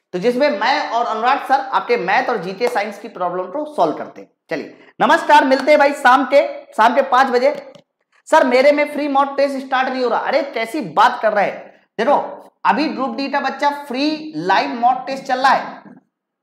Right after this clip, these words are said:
Free live मॉक test चल रहा है। आप लोग जाइए application पे उस मॉक को जरूर दीजिए। ये मॉक test कैसे देना है,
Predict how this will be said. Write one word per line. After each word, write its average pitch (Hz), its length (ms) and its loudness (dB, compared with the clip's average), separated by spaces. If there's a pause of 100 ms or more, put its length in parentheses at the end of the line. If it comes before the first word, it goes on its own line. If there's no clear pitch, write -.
(380)
Free 302 460 0
live 202 300 4
मॉक 254 360 2
test 269 200 -6
चल 254 140 -2
रहा 262 140 4
है। - 260 -2 (320)
आप 220 240 2
लोग 277 200 4
जाइए 240 360 2
application 254 680 -2
पे 269 60 -6
उस 262 160 -8
मॉक 220 340 0
को 285 100 -4
जरूर 240 280 0
दीजिए। 196 600 -8 (400)
ये 214 120 -2
मॉक 240 360 2
test 285 280 -8
कैसे 226 300 -2
देना 240 260 -2
है, 285 300 -4